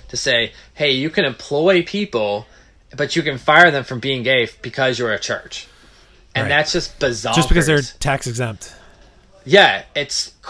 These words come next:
Speaker 2: Or religious
Speaker 1: crazy.
Speaker 2: institutions,
Speaker 1: If
Speaker 2: whatever you
Speaker 1: you're,
Speaker 2: call them,
Speaker 1: if you're
Speaker 2: yeah.
Speaker 1: able to hire people,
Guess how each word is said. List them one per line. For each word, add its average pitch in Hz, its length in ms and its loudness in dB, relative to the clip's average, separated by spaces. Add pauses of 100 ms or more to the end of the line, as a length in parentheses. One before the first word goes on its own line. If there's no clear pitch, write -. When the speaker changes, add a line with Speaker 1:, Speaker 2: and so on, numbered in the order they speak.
(100)
Speaker 2:
Or 151 120 4
religious 151 340 6
Speaker 1:
crazy. 127 180 0
Speaker 2:
institutions, 120 480 -6
Speaker 1:
If 147 100 4
Speaker 2:
whatever - 100 -2
you 165 60 8
Speaker 1:
you're, 196 180 6
Speaker 2:
call - 80 -6
them, 156 80 6
Speaker 1:
if 151 120 -4
you're 170 140 0
Speaker 2:
yeah. 143 120 -2
Speaker 1:
able 165 180 2
to 151 80 -2
hire 135 360 2
people, 107 540 -6